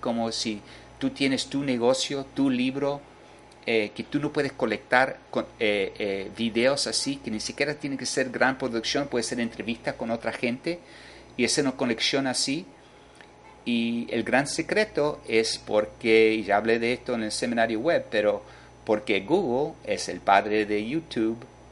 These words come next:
eh, y, y Hangouts, <laughs> eh, no es coincidencia que hoy en día, me parece que ayer yo hice una, una búsqueda en cómo escribir un libro en YouTube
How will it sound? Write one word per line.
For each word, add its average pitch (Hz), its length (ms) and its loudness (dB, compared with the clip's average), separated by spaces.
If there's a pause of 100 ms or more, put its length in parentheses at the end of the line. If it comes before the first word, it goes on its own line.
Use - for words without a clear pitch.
(140)
eh, 98 760 2
y, 107 380 -4
y 101 220 -6
Hangouts, 135 680 4 (580)
<laughs> - 560 -14
eh, 110 480 6 (320)
no 117 160 6
es 135 140 8
coincidencia 131 1080 2
que 110 160 4
hoy 123 280 6
en 127 120 -4
día, 139 420 2
me 101 120 -10
parece 131 360 0
que 156 120 -2
ayer 135 300 4
yo 127 140 -4
hice 127 260 -2
una, 127 140 -6 (160)
una 110 180 2
búsqueda 123 580 0
en 107 280 -6
cómo 123 240 0
escribir 123 340 -2
un 127 120 -2
libro 147 300 0
en 120 100 -4
YouTube 143 400 -4